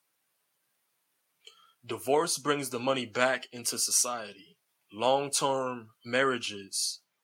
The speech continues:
keeps the money within the legacy. So if the society is gonna benefit from a marriage, unless the, uh, unless the husband is a Fortune five hundred, Fortune two thousand tycoon,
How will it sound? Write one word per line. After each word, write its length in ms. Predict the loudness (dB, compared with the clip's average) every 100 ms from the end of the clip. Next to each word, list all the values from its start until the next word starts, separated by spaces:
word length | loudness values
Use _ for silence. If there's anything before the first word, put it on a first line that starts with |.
| -8
keeps 240 | -6 -4
the 100 | -6
money 240 | -6 -6 -6
within 300 | -10 -10 -8
the 80 |
legacy. 560 | -6 -6 -4 -4 -4 -12 _ _ _ _ _ _ _ _ _ _ _ _ _ -20 -2
So 280 | 2 2 2
if 140 | -2
the 100 | 0
society 560 | 0 2 4 4 4 2
is 80 | -2
gonna 220 | -4 -4
benefit 640 | -4 -4 -4 -4 -6 -6
from 220 | -8 -8
a 80 | -8
marriage, 840 | -4 0 0 -2 -10 -10 -10 -12 _ _ _ _ _ _ _ _ _ -6
unless 440 | -2 2 4 2
the, 500 | 0 0 0 -2 -6 -12 -20 _ -6
uh, 280 | -4 -2 -4
unless 300 | -2 0 0
the 140 | -2
husband 420 | 0 0 0 -6 -6
is 220 | -4 -2
a 260 | -2 -6 -8
Fortune 340 | -6 -6 -6
five 340 | -4 -2 -2 -2
hundred, 340 | -8 -6 -10 -12 -20 _
Fortune 320 | -6 -4 -4 -6
two 140 | -6
thousand 720 | -2 2 2 -2 -8 -10 -18 _ -2
tycoon, 720 | 2 2 0 -2 0 -2 -8